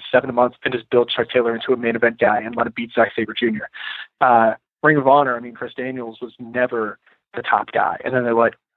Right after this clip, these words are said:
Chris Daniels beat Adam Cole, and then he dropped it to Cody, who was the real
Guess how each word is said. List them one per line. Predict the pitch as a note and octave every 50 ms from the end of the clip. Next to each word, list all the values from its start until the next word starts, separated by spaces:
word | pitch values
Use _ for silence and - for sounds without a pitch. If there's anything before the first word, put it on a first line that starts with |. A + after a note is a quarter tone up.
| _ _ -
Chris | - - A#2+
Daniels | A#2 A#2+ A#2 A#2+ A2+ -
beat | - B2 A#2+ A#2
Adam | A2+ A2 A2
Cole, | A2 - - C#3 B2 A#2 C#3 - _ - - _ _ _ - -
and | C#3 C3+
then | C3 B2 A#2+ A#2 A#2 A2+ A#2 A2+
he | - C#3+
dropped | C3+ - B2 A2 -
it | - -
to | C3
Cody, | - - G#3+ G#3+ - A#2 A2+
who | - B2
was | B2 A#2+ A#2 - -
the | - B2
real | A#2 B2 C#3+ D#3 D3+ C3+ B2+ A#2+ A2+ A2+